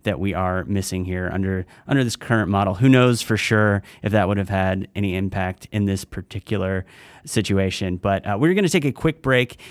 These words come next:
and on the other side, we'll talk about Ohio State entering uncharted territory with its assistant coach salaries. And N B C News has a new investigative report out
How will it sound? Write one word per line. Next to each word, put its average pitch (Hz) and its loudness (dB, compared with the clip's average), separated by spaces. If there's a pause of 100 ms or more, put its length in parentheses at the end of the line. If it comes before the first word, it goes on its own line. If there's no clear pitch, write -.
and 120 2
on 120 2
the 120 2
other 131 4
side, 120 4 (180)
we'll 127 0
talk 127 4
about 120 2
Ohio 127 2
State 131 0
entering 117 4
uncharted 139 2
territory 107 2 (280)
with 107 -4
its 110 -4
assistant - -4
coach 113 -4
salaries. 92 -2
And 107 -6
N 147 2
B 165 -2
C 151 0
News 123 2
has 107 -2
a 107 0
new 107 2
investigative 104 -4
report 92 -6
out 90 -6